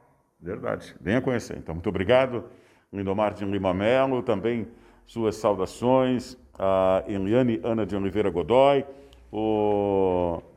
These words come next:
Jaime Marcolin também estão aqui, vão participar conosco neste ainda primeiro bloco do programa Cinquenta e nove anos da entidade. Eu gostaria que a senhora deixasse,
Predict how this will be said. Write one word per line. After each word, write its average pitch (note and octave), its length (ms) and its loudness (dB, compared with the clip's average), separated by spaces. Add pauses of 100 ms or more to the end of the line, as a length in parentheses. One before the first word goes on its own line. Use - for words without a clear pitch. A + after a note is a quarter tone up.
(180)
Jaime C3+ 420 4
Marcolin A2 640 0
também G#2 280 -4
estão G2+ 280 -6
aqui, A2 160 -10
vão D3+ 120 -6
participar C#3 400 -4
conosco A#2 440 -2 (320)
neste C3 320 0
ainda C3 160 4
primeiro B2+ 400 2
bloco A#2 400 2
do A2+ 100 -4
programa G#2+ 640 0 (440)
Cinquenta G3+ 640 2
e F#3 60 4
nove E3+ 300 2
anos E3 200 2
da D#3+ 80 0
entidade. A2+ 480 0
Eu G#2 80 -8
gostaria C3 280 -6
que C#3+ 40 -8
a - 40 -12
senhora C3+ 160 -2
deixasse, A#2 580 0